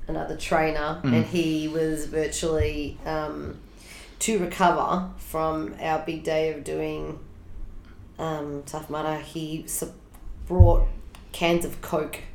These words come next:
Speaker 2: Yeah, yeah, yeah.
Speaker 1: to
Speaker 2: Yeah,
Speaker 1: drink
Speaker 2: yeah.
Speaker 1: straight after
Speaker 2: Yep.
Speaker 1: we finished.
Speaker 2: Yeah.
Speaker 1: And we were just like, "I haven't had a can of Coke
Speaker 2: Mm.
Speaker 1: since, uh, fi-, five years."
Speaker 2: Yeah, but that's funny, like, 'cause back then, like, we were, like, very clean eating, blah, blah, blah.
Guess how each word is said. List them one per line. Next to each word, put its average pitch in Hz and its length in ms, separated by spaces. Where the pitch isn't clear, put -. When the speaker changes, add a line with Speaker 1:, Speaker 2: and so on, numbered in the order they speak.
Speaker 2:
Yeah, 120 180
yeah, 139 120
yeah. 143 160
Speaker 1:
to - 120
Speaker 2:
Yeah, 151 180
Speaker 1:
drink 175 280
Speaker 2:
yeah. - 60
Speaker 1:
straight 165 520
after 160 380
Speaker 2:
Yep. 151 440
Speaker 1:
we 156 180
finished. 151 680
Speaker 2:
Yeah. 175 220
Speaker 1:
And 170 280
we 170 60
were 175 80
just 165 220
like, 139 240
"I 175 60
haven't 190 200
had 165 200
a - 20
can 156 260
of 143 160
Coke 156 440
Speaker 2:
Mm. - 20
Speaker 1:
since, 135 720
uh, 151 160
fi-, 156 300
five 139 280
years." 175 560
Speaker 2:
Yeah, 127 260
but - 80
that's 151 160
funny, 139 220
like, 107 140
'cause - 100
back - 240
then, 120 220
like, 90 200
we 110 80
were, 98 280
like, 90 300
very 107 220
clean 113 320
eating, 104 300
blah, 107 140
blah, 101 120
blah. 98 280